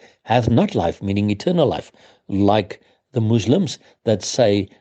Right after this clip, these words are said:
"No, God does not have a son." So they do not have the Son. And if you do not have the Son, you don't have life, eternal life. And this is the record that God himself gave.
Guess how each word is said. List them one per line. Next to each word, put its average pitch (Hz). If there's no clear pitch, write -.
"No, 113
God 107
does 104
not 110
have 98
a 95
son." 156
So -
they 117
do 165
not 127
have 233
the 123
Son. -
And 113
if 117
you 123
do 117
not 202
have 196
the 214
Son, 135
you 117
don't 123
have 101
life, 113
eternal 117
life. 175
And 101
this 131
is 120
the 104
record 151
that 92
God 113
himself 135
gave. -